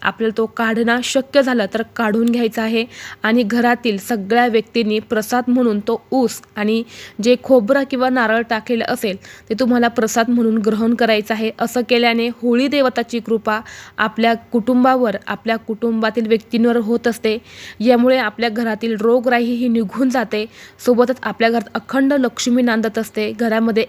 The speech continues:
एकोपा येतो. घरातील क्लेश, भांडणे हे दूर होत असतात. यामुळे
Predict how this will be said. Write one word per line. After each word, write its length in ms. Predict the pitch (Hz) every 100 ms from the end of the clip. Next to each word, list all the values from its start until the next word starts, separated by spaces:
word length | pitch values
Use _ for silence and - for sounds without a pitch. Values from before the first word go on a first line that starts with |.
| -
एकोपा 440 | 220 - 233 269
येतो. 320 | 262 226 220 220
घरातील 420 | 226 220 220 226 -
क्लेश, 300 | 247 220 -
भांडणे 240 | 214 220 226
हे 300 | 220 208 226
दूर 260 | 208 226 - - - -
होत 200 | 247 254
असतात. 300 | 240 - 240 233 -
यामुळे 420 | 220 233 254 233